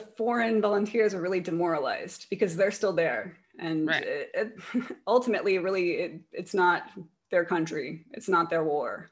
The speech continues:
Speaker 1: They can leave whenever they want. Um, I, the Ukrainian soldiers that we met were universally demoralized, really just burnt out, over ex-, exhausted, and really have no hope.
Speaker 2: Right.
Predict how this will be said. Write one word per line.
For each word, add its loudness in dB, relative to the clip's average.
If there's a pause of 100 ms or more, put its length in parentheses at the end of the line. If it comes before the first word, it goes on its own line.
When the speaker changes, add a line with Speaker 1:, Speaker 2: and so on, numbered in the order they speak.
(100)
Speaker 1:
They 6
can 2
leave 2
whenever 4
they 4
want. -2 (600)
Um, 0
I, 4
the -2
Ukrainian 0
soldiers 0
that -10
we -4
met 0
were 0
universally 0
demoralized, -4 (300)
really 2
just -6 (200)
burnt 2
out, 4 (320)
over 2
ex-, -6
exhausted, 0
and 0
really -2
have -2
no -4
hope. -8 (580)
Speaker 2:
Right. 4